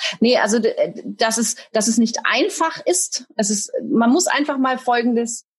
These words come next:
folgende Situation einfach sich auf der Zunge zergehen lassen. Ein, ein Elterngeld ist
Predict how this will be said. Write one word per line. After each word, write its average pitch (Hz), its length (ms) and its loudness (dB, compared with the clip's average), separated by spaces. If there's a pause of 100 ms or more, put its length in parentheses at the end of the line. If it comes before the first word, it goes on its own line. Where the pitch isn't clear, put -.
(180)
folgende 233 380 2
Situation 226 680 -2
einfach 208 220 -2
sich 202 220 -2
auf 202 100 -2
der 214 160 -6
Zunge 247 240 2
zergehen 180 320 -4
lassen. 175 300 -8
Ein, 339 100 -2 (220)
ein - 160 -2
Elterngeld 254 800 0
ist - 280 -2